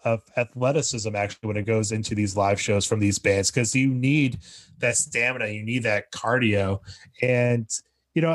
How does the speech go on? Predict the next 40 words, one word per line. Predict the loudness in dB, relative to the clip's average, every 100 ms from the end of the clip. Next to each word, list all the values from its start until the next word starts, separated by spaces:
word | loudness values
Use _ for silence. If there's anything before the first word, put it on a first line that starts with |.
| 0
it, | -2 -2 -6 _ -2
that's | -2 -2
why | -2 0
they | 2 0
work | 0 -2 0
out | 0 2
and | 0
that's | -2 -2
why | -2 0
they | 0 0 -2 -4 _ -8
are, | -2 0 -2
have | -2 -2 -2
a | -2
certain | -2 -4 -2
level | -2 -2
of | -4
conditioning. | -4 0 0 0 0
But | 2 0
at | 2
some | 0 0
point, | 0 2 0 -4 _ _ _ _ 0
age | 2 2
is | 0 0
gonna | 0 0
take | 2 0 2
over | 0 2 0
that, | -2 -4 -4
you | -2 0
know? | 2 0 0
And | 0 -2 -6 -14 -20 -20 _ _ -4
it, | 0 0 -2 -8 _ -8
I, | -4 0 0 0
I | 0
think | 0 0
there | 0
could | 0 0
be | 2 2
a |
day | 2 2 2
when, | 2 0 -2